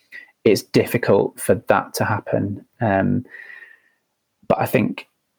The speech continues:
if we can find ways through opportunities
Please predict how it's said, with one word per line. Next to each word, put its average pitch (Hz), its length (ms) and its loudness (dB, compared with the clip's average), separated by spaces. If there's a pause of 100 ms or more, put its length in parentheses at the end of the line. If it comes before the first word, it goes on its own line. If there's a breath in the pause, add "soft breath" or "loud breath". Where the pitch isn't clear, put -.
if 113 140 4
we 117 100 4
can 110 240 2
find 123 640 2
ways 110 420 2
through 123 200 4
opportunities 117 840 0